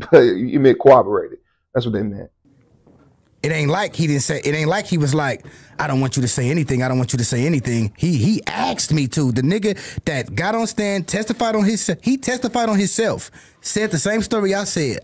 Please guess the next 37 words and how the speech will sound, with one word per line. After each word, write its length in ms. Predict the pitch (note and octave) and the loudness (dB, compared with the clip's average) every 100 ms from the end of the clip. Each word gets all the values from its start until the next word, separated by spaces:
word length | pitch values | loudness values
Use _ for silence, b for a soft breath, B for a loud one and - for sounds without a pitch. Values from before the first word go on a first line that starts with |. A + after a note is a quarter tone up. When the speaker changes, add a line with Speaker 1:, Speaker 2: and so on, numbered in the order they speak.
| - - | -14 -8
Speaker 2:
I 160 | F#3+ A3 | -6 -2
got 180 | G3 | -2
up 120 | F3+ - | -2 -2
there 300 | F3 E3 D3 b b b - | 0 0 -4 b b b -6
to 100 | D3 | -4
collaborate 520 | D#3 D#3+ D#3+ D#3+ D3 | 0 0 0 0 0
his 100 | C3+ | 0
story. 460 | - F3 B2 F2+ F#2 b b b _ D#3 | -2 0 0 -2 -8 b b b _ -4
And 340 | D3+ C3+ A2 - - | 0 0 -2 -8 4
Speaker 1:
to 140 | D3 | 4
come 340 | - - D#3 C3+ | 4 2 2 2
tell 260 | - D3+ | 4 6
on 120 | B2 | 6
him 260 | A#2+ A#2 A2 - | 4 0 -2 -2
and 100 | B2+ | 4
not 200 | B2 A#2+ | 4 4
give 100 | C3+ | 2
you 120 | B2 | 0
details 480 | G#2+ C3+ A#2 B2+ A2+ | 2 0 2 2 2
like, 180 | A2+ G#2 - | 2 0 4
"Hey, 180 | B2 | 4
I 80 | A#2+ | 6
was 140 | A#2+ A2+ | 4 4
in 60 | |
the 60 | G#2+ | -2
heat 180 | B2 B2 | 0 2
of 60 | |
the 60 | A2 | 0
passion. 340 | B2+ A#2 A2+ - | 0 0 0 0
Hey, 140 | D3+ B2 | 2 2
he 100 | A#2+ | 2
drew 200 | B2 A2+ | 0 0
a 20 | |
pistol 300 | D3 C#3 A#2+ | -2 -4 -4
on 100 | A#2 | -4
me 120 | B2+ | -4
first. 340 | - A2 A2 | -4 -4 -4